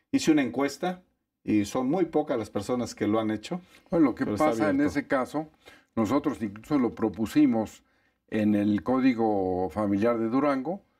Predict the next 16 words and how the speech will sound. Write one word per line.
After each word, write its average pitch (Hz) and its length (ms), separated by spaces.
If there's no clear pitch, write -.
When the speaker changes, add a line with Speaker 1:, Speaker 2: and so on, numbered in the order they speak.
Speaker 2:
que 120 80
hubiera 131 480
jurisdicción 117 880
familiar 120 600
veinticuatro 135 640
horas 127 140
del 104 180
día, 120 320
los 110 160
trescientos 143 420
sesenta 113 340
y 98 40
cinco 131 320
días 123 220
del 120 180
año, 117 300